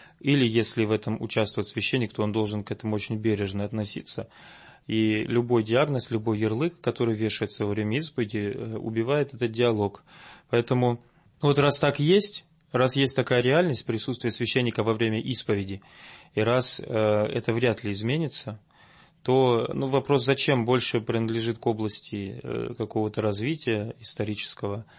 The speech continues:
э, изучения, формирования богослужения. А здесь вот очень важен вопрос, что,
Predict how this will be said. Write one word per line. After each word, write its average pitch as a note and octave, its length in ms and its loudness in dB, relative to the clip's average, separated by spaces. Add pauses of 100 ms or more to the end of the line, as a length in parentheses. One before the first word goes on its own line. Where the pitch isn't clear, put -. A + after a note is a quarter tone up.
(460)
э, A2+ 300 -6
изучения, A2 600 -2 (100)
формирования G#2+ 680 0
богослужения. A2 880 -2 (520)
А A#2 520 2 (320)
здесь B2+ 420 2
вот A2+ 460 -6
очень A#2 260 0
важен B2+ 300 2
вопрос, A2+ 400 0
что, - 580 0